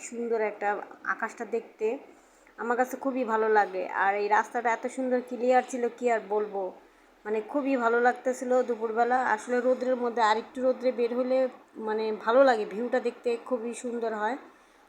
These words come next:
তারপরেও দেখেন আকাশি আকাশি কালারের একটা ভিউ আসছে, খুবই ভালো লাগতেছে। আর চারপাশে অনেক গাছ লাগানো আছে, চারপাশে গাছপালা থাকলে এমনিও একটু বাতাস হয় আর খুব ভালো লাগে।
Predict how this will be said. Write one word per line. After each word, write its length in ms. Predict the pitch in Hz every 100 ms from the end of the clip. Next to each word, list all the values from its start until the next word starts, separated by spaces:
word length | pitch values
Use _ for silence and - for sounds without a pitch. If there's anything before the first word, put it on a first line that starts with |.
| _
তারপরেও 440 | 247 240 269 269
দেখেন 340 | 269 247 254 254
আকাশি 400 | 220 247 240 254
আকাশি 280 | 240 240 247
কালারের 420 | 226 226 220 226
একটা 200 | 220 220
ভিউ 280 | 196 214 226
আসছে, 460 | 220 220 240 233 254 - -
খুবই 200 | 240 247
ভালো 260 | 214 226
লাগতেছে। 480 | 233 226 233 226 247
আর 120 | 214 208
চারপাশে 440 | 220 220 226 214
অনেক 280 | 226 226 214
গাছ 220 | 214 214 -
লাগানো 380 | 214 214 220
আছে, 380 | 214 208 - 240 269 - _ _ _ _ -
চারপাশে 420 | 240 240 240 262
গাছপালা 420 | 233 233 - 233
থাকলে 320 | 240 240 240
এমনিও 260 | 233 226 233
একটু 180 | 226 233
বাতাস 420 | 208 208 214 -
হয় 260 | 208 240 285 - -
আর 160 | 190 190
খুব 200 | - 226
ভালো 240 | 185 202 220
লাগে। 380 | 220 202 208